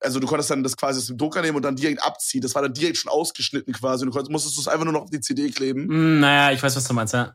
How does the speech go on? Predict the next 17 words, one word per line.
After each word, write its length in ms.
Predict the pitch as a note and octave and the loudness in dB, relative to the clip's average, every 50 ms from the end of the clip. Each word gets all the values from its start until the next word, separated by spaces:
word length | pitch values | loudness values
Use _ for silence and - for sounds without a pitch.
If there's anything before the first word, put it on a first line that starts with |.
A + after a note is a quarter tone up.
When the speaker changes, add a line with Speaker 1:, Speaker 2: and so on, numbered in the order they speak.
| _ - | _ 0
Speaker 1:
Ja, 280 | C#3+ D3 D#3 E3+ - - _ _ _ - | 2 2 2 2 0 -4 _ _ _ 0
und 540 | D#3 D3+ D3+ D3+ D3 D3 D3 D3 - - - _ - | 2 2 4 4 2 0 -2 -4 -6 -10 -14 _ -6
das 160 | D3+ D3+ D3 | -4 0 2
hab 80 | E3 D#3 | 2 2
ich 60 | C#3+ | 2
dann 100 | D3+ D3 | 2 2
halt 100 | D3+ D3 | 2 2
auch 100 | C#3+ C3 | 2 2
für 80 | A2+ C3 | 2 2
die 100 | C3 C3+ | 2 4
Hüllen 260 | D3 D#3 E3+ F3 E3+ | 4 4 2 2 0
gemacht 360 | F3+ F3 F3 F3+ F#3 F#3 - | -2 0 0 0 0 -2 -2
und 60 | D3 | -2
dann 100 | C3+ C3+ | 0 2
halt 100 | C3+ C3 | 2 2
für 180 | - - C#3 - | 0 0 2 2
alle. 440 | D3 D#3+ E3+ E3 D3+ F#3+ G#3+ B3+ | 4 4 4 4 4 2 0 -2